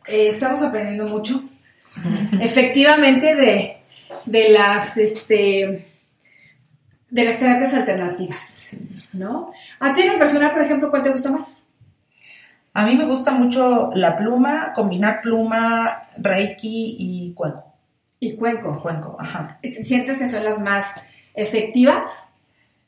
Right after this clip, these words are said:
Speaker 2: Sí, yo creo que se complementan muy bien y, y es de verdad un apapacho. O sea,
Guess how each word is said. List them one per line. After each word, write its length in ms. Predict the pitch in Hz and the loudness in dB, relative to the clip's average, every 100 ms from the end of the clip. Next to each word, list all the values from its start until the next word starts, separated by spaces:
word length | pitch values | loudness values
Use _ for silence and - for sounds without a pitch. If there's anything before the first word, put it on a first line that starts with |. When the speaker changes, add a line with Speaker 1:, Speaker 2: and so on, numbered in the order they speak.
| _ _ _ _ | _ _ _ _
Speaker 2:
Sí, 340 | - 226 233 | -4 0 2
yo 120 | 220 | 4
creo 140 | 220 233 | 4 4
que 100 | 247 | 2
se 140 | 233 | 0
complementan 640 | 196 190 175 180 190 190 190 | 0 -2 -2 -4 -2 -2 -2
muy 160 | 196 | -2
bien 400 | 185 175 185 - - - _ _ | -4 -4 -6 -8 -14 -20 _ _
y, 1080 | 180 175 170 - - 156 156 156 - - - _ _ _ _ _ _ _ - | -10 -8 -6 -8 -10 -10 -8 -8 -10 -12 -18 _ _ _ _ _ _ _ -8
y 60 | |
es 180 | 165 170 | -4 -2
de 100 | 202 | -2
verdad 420 | 190 165 160 175 202 | 0 0 0 -2 -2
un 100 | 190 | -2
apapacho. 680 | 185 165 - 156 - - - _ | -2 -4 -4 -6 -8 -12 -16 _
O 100 | - 151 | -14 -12
sea, 500 | - - 139 139 | -10 -12 -12 -14